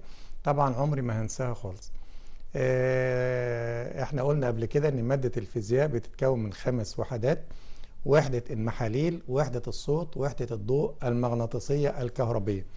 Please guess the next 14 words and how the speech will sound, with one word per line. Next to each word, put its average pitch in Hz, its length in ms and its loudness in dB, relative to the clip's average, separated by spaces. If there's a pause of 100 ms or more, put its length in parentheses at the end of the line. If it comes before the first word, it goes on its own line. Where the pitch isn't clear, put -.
(400)
دول 160 200 2
الخمس 147 480 0
وحدات. 107 360 -2 (520)
احنا 160 200 2
ما 139 140 2
زلنا 147 300 2
في 127 180 0
وحدة 127 400 2
المحاليل. 123 680 0 (460)
<clears throat> - 40 8 (1160)
اتكلمنا 147 580 2
على 139 280 4
انواع 120 500 2
المحاليل، 117 560 0